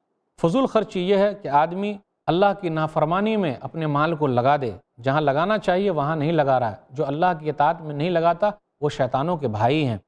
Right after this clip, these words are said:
"وکان الشیطان لربہ کفورا"، اور شیطان اپنے رب کا بڑا ناشکرا ہے۔ پھر آگے کہا جا رہا، پانچویں چیز، مانگنے والوں سے اگر ہم کو رک جانا ہے، ہم نہیں دے پا رہے ہیں، تو نرمی سے بات کرنا، "بھائی صاحب، ابھی انتظام نہیں ہے، اللہ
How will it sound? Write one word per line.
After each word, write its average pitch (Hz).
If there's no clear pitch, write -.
"وکان 214
الشیطان 190
لربہ 160
کفورا"، 143
اور 156
شیطان 160
اپنے 143
رب 165
کا 170
بڑا 156
ناشکرا 139
ہے۔ 107
پھر -
آگے 202
کہا 196
جا 175
رہا، 185
پانچویں 175
چیز، 180
مانگنے 170
والوں 208
سے 214
اگر 175
ہم 175
کو 165
رک 180
جانا 147
ہے، 107
ہم 151
نہیں 180
دے 185
پا 139
رہے 127
ہیں، 110
تو 165
نرمی 170
سے 170
بات 147
کرنا، 131
"بھائی 131
صاحب، 175
ابھی 156
انتظام 147
نہیں 151
ہے، 170
اللہ 151